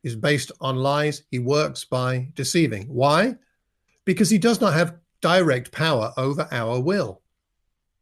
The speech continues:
Therefore, if he is to get us to do his bidding, he has to fool us. He cannot make us do anything we do not want to do. If it is true that a person can be the devil's puppet,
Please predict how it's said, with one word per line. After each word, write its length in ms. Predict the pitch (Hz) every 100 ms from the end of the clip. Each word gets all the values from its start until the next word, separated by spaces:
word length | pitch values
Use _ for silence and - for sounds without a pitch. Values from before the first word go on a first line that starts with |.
| _ _ _ _
Therefore, 480 | 175 202 - 123 101 _ _ _ -
if 240 | 208 220
he 240 | 165 165
is 140 | 156 127
to 80 | 127
get 220 | 151 143
us 140 | 131
to 100 | 139
do 140 | 131 123
his 180 | 123
bidding, 440 | 113 175 131 123 123
he 140 | - 143
has 180 | 139 -
to 100 | 123
fool 360 | - 190 147
us. 280 | 92 - - _ _ _ _ _ _ _ _ _ _ -
He 100 | 147
cannot 380 | - 185 202 165
make 180 | 165
us 60 | 156
do 200 | 127 117 _
anything 400 | 160 196 190 202
we 100 | 170
do 100 | 156
not 200 | 156 151
want 240 | 127 127 127
to 80 |
do. 240 | 113 107 - _ _ _ _ _ _
If 300 | - 190 175 -
it 140 | 185
is 160 | 180 131
true 280 | - 170 131
that 120 | 127
a 80 | 127
person 600 | 170 180 170 160 160 165
can 160 | 165 143
be 120 | 147
the 100 | 135
devil's 380 | 131 147 123 113
puppet, 480 | 190 185 117 110